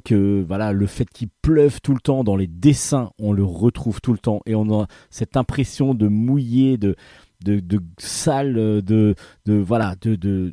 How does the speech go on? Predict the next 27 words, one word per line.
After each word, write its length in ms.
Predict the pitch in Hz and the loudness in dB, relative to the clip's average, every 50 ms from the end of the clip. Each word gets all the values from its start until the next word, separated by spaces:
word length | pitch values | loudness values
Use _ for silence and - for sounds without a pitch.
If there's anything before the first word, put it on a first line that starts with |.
| - - | -10 -8
de 180 | 95 92 123 | -2 0 2
moite. 680 | 117 120 120 123 131 147 147 - - - - - - - - | 4 4 4 4 4 2 0 -2 -4 -8 -8 -8 -10 -6 -2
On 120 | 123 117 | 2 4
le 120 | 120 120 | 6 6
ressent 600 | 123 107 87 80 131 156 147 - - 156 143 156 - - _ _ _ _ - | 6 4 6 6 8 6 6 6 0 -4 -4 -4 -6 -12 _ _ _ _ -14
dans 400 | 104 104 101 143 156 151 160 160 | -12 0 4 6 6 6 6 4
les 140 | 143 127 120 | 2 2 2
dessins. 360 | 107 123 117 - - 104 - - | 2 0 0 0 -4 -8 -8 -10
C'est 240 | - - 123 120 - | -12 -10 -10 -8 -6
impressionnant. 840 | 135 151 160 - - - 170 147 - - - 135 123 113 113 120 175 - - - - - - - - | -4 -4 -4 -2 0 2 2 0 0 0 2 2 4 4 4 2 0 -4 -10 -20 -20 -20 -18 -6 0
Les 100 | 117 117 | 0 4
dessins 300 | 113 135 123 - - 151 | 4 4 4 4 4 2
est 60 | 143 | 2
tout 200 | - - 156 - | 2 -2 -2 -2
en 100 | 160 139 | -2 -2
couleur, 540 | - - - 151 147 143 143 147 147 131 110 - _ _ _ _ - | -2 -4 -2 2 4 6 6 6 4 2 0 -4 _ _ _ _ -20
fait 180 | - - 127 123 | -10 -4 -2 0
à 60 | 113 | 0
la 100 | 104 98 | 0 -2
peinture, 540 | - 120 113 110 - - - 139 156 151 113 | 0 -2 -2 -2 -2 -2 -2 0 0 0 0
je 100 | 110 107 | -2 -2
pense, 340 | - - 147 175 160 - | 0 2 2 2 2 2
et 160 | 135 120 117 - _ _ _ _ _ _ _ _ _ _ _ _ _ _ _ _ - | 2 0 0 -2 _ _ _ _ _ _ _ _ _ _ _ _ _ _ _ _ -2
du 120 | 113 117 - | 0 0 0
coup, 140 | - 143 | 2 0
ça 140 | 135 - 127 | 0 0 0
donne 300 | 104 98 139 143 143 117 | 2 6 6 6 4 4